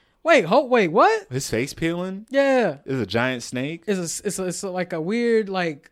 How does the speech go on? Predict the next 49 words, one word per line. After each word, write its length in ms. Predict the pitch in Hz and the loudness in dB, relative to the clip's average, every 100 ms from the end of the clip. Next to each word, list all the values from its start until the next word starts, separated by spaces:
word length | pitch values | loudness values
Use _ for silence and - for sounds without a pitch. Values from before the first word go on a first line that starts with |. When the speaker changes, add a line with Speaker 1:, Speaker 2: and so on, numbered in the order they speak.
| _ | _
Speaker 1:
lady 540 | 165 190 233 240 226 214 | -2 2 2 2 0 -2
who 140 | 180 | -6
snakes, 520 | 175 - 226 220 - - | -8 -2 0 -2 -4 -6
like, 260 | 190 180 - | -4 -4 -6
fu-, 160 | 208 - | -12 -6
like, 240 | 180 139 | -6 -4
got 180 | 143 165 | -2 -2
a 140 | 156 135 | -2 -8
shit, 400 | - - 247 196 190 | -10 -4 -2 -4 -4
like, 320 | 185 156 117 | -4 -4 -8
scroll 480 | - - 226 226 226 | -14 -4 2 4 4
coming 260 | 233 226 220 | 2 0 0
out 140 | 220 | -2
her 80 | 220 | 0
Speaker 2:
But 100 | 208 | 0
Speaker 1:
throat 140 | 226 | 2
Speaker 2:
people 180 | 226 127 | 2 2
Speaker 1:
and, 80 | 117 | 2
Speaker 2:
already 180 | 107 98 | 0 -2
Speaker 1:
like, 40 | |
Speaker 2:
know 180 | 107 110 | -4 -2
who 140 | 107 | -2
he 160 | 98 101 | -4 -2
is, 400 | 107 110 110 101 | -2 -2 -2 -4
and 100 | 92 | -4
he's 140 | 87 | -2
Speaker 1:
Ex- 80 | 104 | 0
Speaker 2:
already 300 | 104 98 92 | 0 0 -2
a 80 | 90 | -4
problem. 640 | - 110 113 107 113 107 | -4 -2 -2 -4 -4 -4
Speaker 1:
Exactly. 480 | 107 143 170 165 - | -4 2 2 2 0
Speaker 2:
But 80 | 135 | -6
then 100 | 107 | -6
you 60 | 101 | -6
got 160 | 82 | -10
the 80 | 78 | -10
sand 420 | - 123 131 135 | -6 -2 -2 0
dude. 480 | 139 139 139 135 131 - | 0 2 2 0 -4 -8
Speaker 1:
Yeah. 600 | 135 156 170 180 175 135 | -6 0 2 4 2 0
Speaker 2:
This, 280 | - 113 - | -4 -4 -4
this 260 | 110 120 123 | -4 -4 -4
problem 420 | - 131 123 123 | -2 0 0 -4
child. 560 | 120 123 127 123 120 | -4 -2 -2 -2 -4
This, 320 | 101 113 113 - | -4 -6 -6 -8
<laughs> 600 | - - - - - - | -12 -14 -20 -20 -14 -8
this, 300 | 175 - - _ _ _ _ _ _ _ _ - - - - | -8 -10 -20 _ _ _ _ _ _ _ _ -20 -18 -20 -16
this 120 | 156 156 | -10 -4
motherfucker 400 | 151 151 156 | -2 0 -2
that 60 | 139 | 0